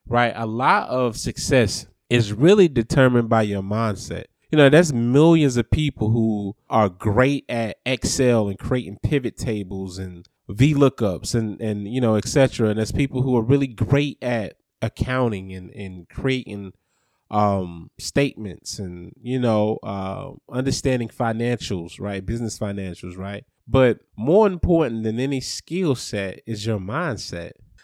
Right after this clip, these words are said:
I can be very skilled at something, but if my mindset isn't just as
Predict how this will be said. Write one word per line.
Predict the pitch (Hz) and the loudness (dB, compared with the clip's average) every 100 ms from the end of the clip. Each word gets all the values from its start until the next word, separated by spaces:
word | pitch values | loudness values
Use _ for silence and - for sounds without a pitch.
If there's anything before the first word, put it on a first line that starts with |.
| _ | _
I | - | -4
can | 208 185 | -2 -4
be | 165 | -6
very | 123 139 143 117 | 0 2 2 -2
skilled | - - 170 214 233 151 | -6 -10 -8 -6 -4 -4
at | 104 | -6
something, | - 101 98 - 92 - _ _ _ _ | -8 -10 -10 -12 -14 -16 _ _ _ _
but | 117 | -2
if | 113 110 | -2 -4
my | 110 101 | -6 -6
mindset | 101 127 226 262 202 - - 104 101 147 _ _ _ _ | -6 -6 -4 -4 -4 -6 -6 -4 -6 -10 _ _ _ _
isn't | 143 113 120 107 | 0 0 -2 -6
just | 92 127 139 - - _ | -6 0 0 0 -8 _
as | 135 156 156 - | -8 -2 -2 -2